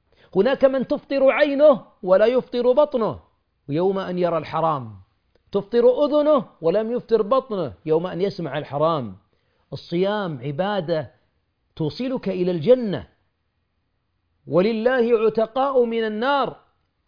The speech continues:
فحافظ في الليل والنهار. لأن البعض منا في النهار لو تعطيه صورة محرمة قال: "أستغفر الله"،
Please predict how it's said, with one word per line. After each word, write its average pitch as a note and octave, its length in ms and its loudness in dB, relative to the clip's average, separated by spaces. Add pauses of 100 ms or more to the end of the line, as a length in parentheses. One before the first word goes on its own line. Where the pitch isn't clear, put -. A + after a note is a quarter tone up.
(320)
فحافظ C4 720 0
في B3 140 -6
الليل C4+ 540 0
والنهار. B3 680 0
لأن F#3+ 240 -8
البعض G#3+ 380 -4
منا A3+ 280 -4
في A3+ 140 -8
النهار A3+ 440 -4
لو F#3+ 100 0
تعطيه G#3+ 340 -6
صورة A#3+ 340 0
محرمة A3+ 540 -2
قال: G3+ 160 2
"أستغفر D#3 540 -4
الله"، C3 280 -4